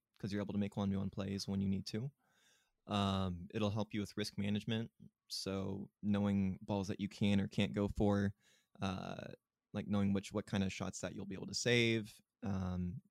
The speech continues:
or, like, less risky to go for, I guess. Um,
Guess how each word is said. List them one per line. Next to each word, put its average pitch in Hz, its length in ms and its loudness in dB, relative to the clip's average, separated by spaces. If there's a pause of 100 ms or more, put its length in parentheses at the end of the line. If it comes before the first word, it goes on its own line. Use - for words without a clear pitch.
(220)
or, - 120 -10
like, - 200 -14
less - 360 -4
risky 104 360 0
to 95 80 0
go 101 160 2
for, 98 300 -6
I - 40 -8
guess. 95 440 -12 (720)
Um, 98 800 0